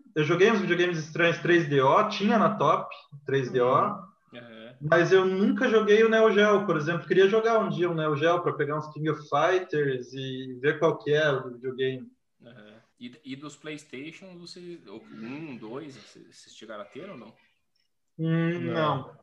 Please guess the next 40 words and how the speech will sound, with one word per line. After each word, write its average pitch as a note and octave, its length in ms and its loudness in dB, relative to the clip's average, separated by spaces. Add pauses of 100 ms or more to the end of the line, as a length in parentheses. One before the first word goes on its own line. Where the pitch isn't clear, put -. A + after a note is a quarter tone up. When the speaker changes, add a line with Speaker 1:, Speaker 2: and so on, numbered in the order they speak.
(120)
Speaker 2:
Não, A#2 240 -20 (220)
foi - 80 -20
Speaker 1:
E, D#3+ 160 -10
Speaker 2:
só C#3+ 120 -16 (120)
Speaker 1:
e E3 180 -12
também, F#3 580 -2
a D3+ 100 -2
gente F3 260 -8
tinha G#3 300 -8
o A3+ 60 -6
sessenta G#3 260 -6
e - 40 -20
quatro E3 640 -6 (680)
e F3 480 4
era E3+ 240 6
nessa, G#3+ 1300 4 (440)
a, F3 280 -4 (140)
foi G#3 100 4
bem A#3 160 2
nessa D#4 260 2
época B3+ 220 2
da A#3+ 100 4
transição, A3+ 760 0
assim, D#3 180 -10
eu F#3 60 -6
acredito F#3+ 340 -10
que - 80 -20
foi G#3+ 120 -8
em G#3+ 40 -12
noventa G3 560 -10
e E3 140 -12 (100)
quatro, E3 440 -8
noventa D#3 440 -14
e D3 60 -12
cinco, F3 340 -18
que - 100 -20
teve F3 180 -6
essa F3 200 -10
transição F#3 760 -10
pros G3+ 800 -8